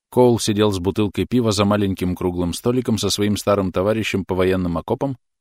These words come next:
Гевином Блэком, фотожурналистом. Блэк завязал с военными командировками, чтобы открыть этот бар рядом с доками во Флорида Кис. И теперь возил на своей лодке желающих порыбачить. Коул и Гевин встали ещё до рассвета и ловили рыбу до темноты.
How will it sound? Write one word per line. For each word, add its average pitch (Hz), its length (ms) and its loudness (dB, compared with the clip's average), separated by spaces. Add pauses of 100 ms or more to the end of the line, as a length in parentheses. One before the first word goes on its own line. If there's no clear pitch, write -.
(140)
Гевином 90 480 -2
Блэком, 95 400 -4 (240)
фотожурналистом. 87 880 -6 (680)
Блэк 95 300 0
завязал 92 460 2
с - 100 -6
военными 90 400 0
командировками, 85 720 -4
чтобы 92 240 -4
открыть 170 340 -2
этот 107 220 -2
бар 123 360 -4
рядом 98 340 -2
с 82 60 -10
доками 113 340 0
во 95 120 -2
Флорида 90 420 -2
Кис. - 340 -10 (640)
И 120 100 -4
теперь 190 260 4
возил 123 320 4
на 117 120 4
своей 101 240 4
лодке 120 340 0
желающих 92 560 -2
порыбачить. 101 600 -6 (640)
Коул 82 380 -2
и 92 100 -10
Гевин 95 360 0
встали 98 320 0
ещё 90 200 -2
до 90 100 0
рассвета 110 480 -4 (220)
и 110 80 -2
ловили 139 340 2
рыбу 110 260 0
до 104 100 -2
темноты. 104 480 -6